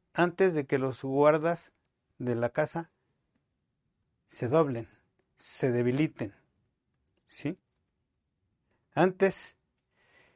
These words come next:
cuando temblarán los guardas de la casa, acordémonos del Señor. Hasta ahí, bueno, "y se encorvarán los hombres fuertes",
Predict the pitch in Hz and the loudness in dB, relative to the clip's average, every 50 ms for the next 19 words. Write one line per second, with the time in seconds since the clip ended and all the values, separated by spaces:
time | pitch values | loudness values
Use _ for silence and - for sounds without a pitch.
0 | _ _ _ _ _ - - 175 175 165 156 160 151 - 160 151 147 147 143 147 | _ _ _ _ _ 4 8 8 8 10 8 6 6 6 6 6 6 8 6 8
1 | 156 180 196 208 208 - - 147 135 131 123 123 131 156 160 156 143 139 135 120 | 8 6 6 4 2 -2 -2 -2 0 0 0 4 6 6 6 6 6 2 0 0
2 | 120 120 110 110 - - 117 110 - - - - - _ _ _ _ _ _ _ | -2 -4 -4 -6 -6 -8 -8 -8 -10 -12 -18 -20 -20 _ _ _ _ _ _ _
3 | _ _ _ _ - 139 135 143 165 160 160 165 160 165 170 160 - - - _ | _ _ _ _ 2 2 4 6 6 6 6 4 2 2 0 -2 -4 -10 -18 _
4 | _ _ _ _ _ _ _ _ _ _ - 135 127 110 104 - 117 113 110 107 | _ _ _ _ _ _ _ _ _ _ 2 4 4 4 2 -2 -4 -4 -4 -4
5 | 101 - - _ _ _ _ _ _ _ _ _ _ _ _ _ _ _ _ _ | -6 -8 -14 _ _ _ _ _ _ _ _ _ _ _ _ _ _ _ _ _
6 | _ _ _ _ _ _ _ _ _ _ _ - 110 104 - - 131 127 139 139 | _ _ _ _ _ _ _ _ _ _ _ -8 -8 -8 -4 -2 -2 0 0 0
7 | 135 139 160 160 147 123 - 135 127 - 131 123 120 131 135 143 147 143 131 - | 0 0 0 0 0 -2 -2 -4 0 2 2 4 6 6 6 6 6 4 0 -4
8 | 139 139 135 135 - - - 160 156 143 - - 139 - - | -4 -2 -2 -4 -4 -2 0 0 0 0 -4 -8 -10 -10 -12